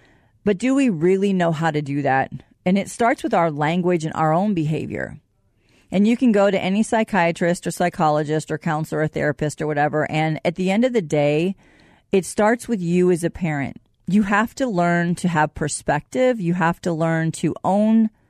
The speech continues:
your part in this, not deflect it or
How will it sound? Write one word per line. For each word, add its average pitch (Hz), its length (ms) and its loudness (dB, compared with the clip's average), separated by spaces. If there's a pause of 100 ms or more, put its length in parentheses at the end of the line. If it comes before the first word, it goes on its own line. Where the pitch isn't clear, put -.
(300)
your 185 200 0
part 165 300 2
in 156 140 0
this, 156 380 -2
not 196 320 0
deflect 175 600 0
it 160 240 0 (360)
or 180 540 4